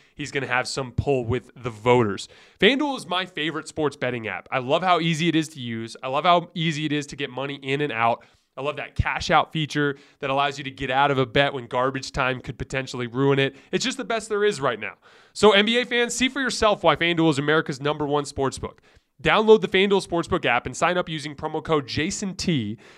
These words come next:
to get started with your no-sweat first bet up to one thousand dollars.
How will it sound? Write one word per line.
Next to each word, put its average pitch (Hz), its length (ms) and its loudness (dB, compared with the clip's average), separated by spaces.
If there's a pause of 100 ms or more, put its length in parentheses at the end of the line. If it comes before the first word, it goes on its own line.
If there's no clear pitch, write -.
(100)
to 185 100 4
get 202 160 6
started 190 340 6
with 156 180 -2
your 143 100 2
no-sweat 190 720 0
first 175 300 -8
bet 127 260 -6 (380)
up 151 140 0
to - 120 -14
one 135 320 -4
thousand 135 420 -2
dollars. - 500 -12